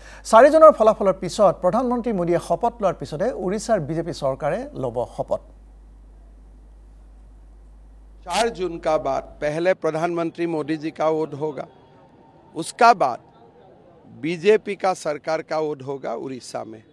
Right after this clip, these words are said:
Speaker 2: दस जून हम लोग सब आने वाला है। जनता क्या बोल रहा है, वो सबसे important है। एक व्यक्ति ही क्या जनता है? आप उड़ीसा का चार करोड़ लोगों का आवाज़ सुनेगा कि एक व्यक्ति का आवाज़ सुनेगा,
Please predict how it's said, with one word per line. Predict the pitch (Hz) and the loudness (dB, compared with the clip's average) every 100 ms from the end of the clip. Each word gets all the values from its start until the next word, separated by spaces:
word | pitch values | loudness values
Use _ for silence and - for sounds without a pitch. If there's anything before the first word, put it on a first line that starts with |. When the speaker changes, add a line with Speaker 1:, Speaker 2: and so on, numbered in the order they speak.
| _ | _
Speaker 2:
दस | 135 165 110 | -4 -4 -4
जून | 123 107 - _ _ | -12 -12 -16 _ _
हम | 143 165 | -12 -10
लोग | 180 | -10
सब | - 170 | -6 -6
आने | 139 127 | -6 -8
वाला | 117 110 104 | -10 -12 -14
है। | 107 - 117 | -18 -20 -4
जनता | 165 185 180 262 | -2 -2 4 2
क्या | 196 214 185 | 4 0 0
बोल | 160 151 | -2 -4
रहा | 135 | -6
है, | 131 | -8
वो | 156 190 | -6 -6
सबसे | - 180 - 175 | -6 -8 -8 -8
important | 147 131 127 120 - 80 | -8 -10 -12 -14 -20 -20
है। | - _ _ _ - | -20 _ _ _ 0
एक | 220 202 | 0 0
व्यक्ति | 196 202 - 226 | -4 -4 -6 -8
ही | 233 | -6
क्या | - 208 | -4 -4
जनता | 175 175 165 165 | -4 -6 -6 -8
है? | 123 - _ - - | -8 -18 _ -20 -4
आप | 160 175 - | 0 0 -2
उड़ीसा | 170 190 190 214 208 | -4 -4 -4 -2 -2
का | - 214 | 0 -2
चार | - - 165 185 208 | -4 -4 0 2 0
करोड़ | - 202 208 | -4 -4 -4
लोगों | 190 170 185 | -4 -4 -6
का | 180 180 | -2 0
आवाज़ | 160 170 185 | 0 0 -2
सुनेगा | - 160 170 185 190 - _ _ _ _ | -8 -8 -8 -6 -8 -10 _ _ _ _
कि | 170 - 170 | -10 -6 2
एक | 208 160 | 2 2
व्यक्ति | 143 - 156 | -8 -10 -14
का | 127 | -10
आवाज़ | 127 117 110 | -8 -10 -14
सुनेगा, | - 107 107 117 | -18 -20 -20 -20